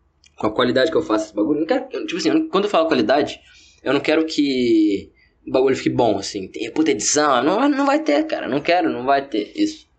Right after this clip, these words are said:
O que vai ter é, é, tipo, eu consegui falar mais naturalmente, eu já tô conseguindo falar mais naturalmente e tal,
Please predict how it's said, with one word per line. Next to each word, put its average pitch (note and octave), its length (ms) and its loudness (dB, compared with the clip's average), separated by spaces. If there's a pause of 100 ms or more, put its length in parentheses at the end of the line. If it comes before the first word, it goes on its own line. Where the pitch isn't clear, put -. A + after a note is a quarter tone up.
(360)
O C3 100 -2
que E3 140 -2
vai E3 160 2
ter D3+ 240 0
é, D#3+ 840 2 (1500)
é, F#2+ 840 -10 (840)
tipo, D#3+ 380 0
eu C#3 120 2
consegui F#3 260 -2
falar E3 240 2
mais D#3 120 0
naturalmente, D3+ 560 -2
eu - 60 0
já C#3+ 80 2
tô C3+ 140 0
conseguindo B2 480 -6 (360)
falar A2 380 0
mais G#2 240 0
naturalmente A2+ 640 -2
e - 40 -8
tal, A2 340 -4